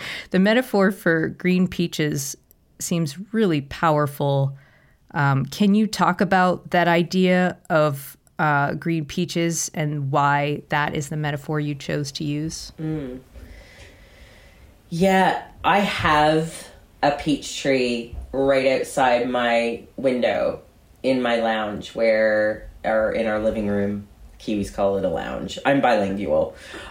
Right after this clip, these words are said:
Speaker 2: Um, <laughs> but where, <laughs> where I do a lot of my writing, and it, it never tends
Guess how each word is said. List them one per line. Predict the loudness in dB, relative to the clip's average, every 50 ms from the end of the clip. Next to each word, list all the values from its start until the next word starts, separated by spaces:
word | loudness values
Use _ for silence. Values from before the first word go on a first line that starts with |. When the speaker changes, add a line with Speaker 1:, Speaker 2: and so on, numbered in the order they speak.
| -2 2
Speaker 2:
Um, | 2 4 4 4 4 4 4 4 2 2 0 -2 -4 -4 -2
<laughs> | -2 -2 -2 -4 -10 -14 -16 -18 -20 -4 0 0
but | 2 2 4 4 4 4 4 4 4 2 2 0
where, | 0 2 2 4 4 4 4 2 2 4 4 4 4 2 2 2 2 4 4 4 4 2 2 2 2 0 -2 -6 -14 -20
<laughs> | -20 -6 -2
where | 2 2 4 4 4
I | 2 2
do | 2 2 4 4
a | 4 4
lot | 4 4 4 4 4 4
of | 2
my | 2 2 2 2
writing, | 2 2 2 2 0 0 0 -2 -2 -4 -6 -12 -20 -20 _ _ _ _ _ _ -20 -6 _ 2
and | 2 2 2
it, | 2 2 0 0 0 -2 -8 -10 -4
it | -2 0 2
never | 2 2 2 2 0 -2
tends | -6 -14 -12 -6 -4 -4 -2 -2 -4 -6